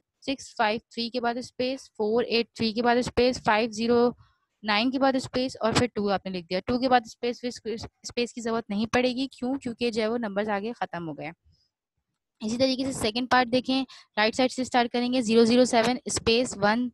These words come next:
three zero space seven four सिक्स। ठीक है,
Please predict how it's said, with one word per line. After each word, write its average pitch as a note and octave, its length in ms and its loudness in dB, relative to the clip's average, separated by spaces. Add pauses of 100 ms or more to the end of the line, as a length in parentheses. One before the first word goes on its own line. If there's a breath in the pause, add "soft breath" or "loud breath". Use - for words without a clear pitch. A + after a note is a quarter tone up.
three A#3 380 -2
zero G3+ 400 2
space A3+ 520 0
seven A3+ 500 2
four A3+ 360 4 (580)
सिक्स। - 560 -2
ठीक B3 220 -10
है, D4 120 -4